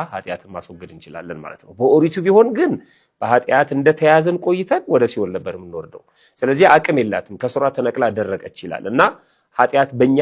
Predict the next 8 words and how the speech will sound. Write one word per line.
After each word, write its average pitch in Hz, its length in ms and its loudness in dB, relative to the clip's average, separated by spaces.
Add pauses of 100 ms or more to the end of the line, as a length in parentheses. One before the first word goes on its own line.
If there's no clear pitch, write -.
ላይ 220 120 -2
ስልጣን 95 360 -10
የላትም። 87 420 -18
በንስሐ 107 440 -6
እናስወግዳታለን 87 840 -10
ማለት - 220 -18
ነው። - 100 -20 (420)
አንድም 156 380 6